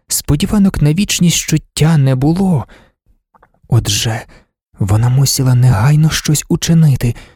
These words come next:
щоб спинити романну течію свого кохання, довершити його якимось виключним, небуденним кінцем,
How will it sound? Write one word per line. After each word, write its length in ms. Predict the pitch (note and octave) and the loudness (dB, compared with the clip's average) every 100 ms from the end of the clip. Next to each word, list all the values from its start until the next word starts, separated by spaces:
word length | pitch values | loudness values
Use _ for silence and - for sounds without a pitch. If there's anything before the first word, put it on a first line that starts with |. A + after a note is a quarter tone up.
| _ _ | _ _
щоб 300 | - - C#3+ | -6 -4 -4
спинити 560 | - - C3 E3+ D3 C3 | -4 -2 0 0 0 0
романну 500 | B2+ D3 F3 E3+ E3+ | 2 2 2 2 0
течію 500 | - D#3 - C#3+ C#3 | 0 -2 0 0 0
свого 360 | - D3 D3+ | 0 0 0
кохання, 680 | - D3+ E3+ D#3 C3 B2 B2 - - _ _ - | 0 -2 0 2 0 -2 -10 -14 -20 _ _ -6
довершити 680 | - G#2 C#3+ D#3+ - D3+ C#3 | -2 0 0 -2 -2 -2 0
його 240 | D3 D3 | 2 2
якимось 460 | D#3 D#3 E3 D#3+ - | 0 2 2 2 0
виключним, 760 | A#2 F3+ - B2 - - G#2+ - - - | 0 -2 -2 -4 -4 -6 -8 -10 -20 -4
небуденним 800 | A2 B2+ D3 F#3 F3+ D#3 A#2 G#2+ | 0 2 0 0 2 4 2 0
кінцем, 640 | - D3+ - E3 B2+ | 0 0 2 2 2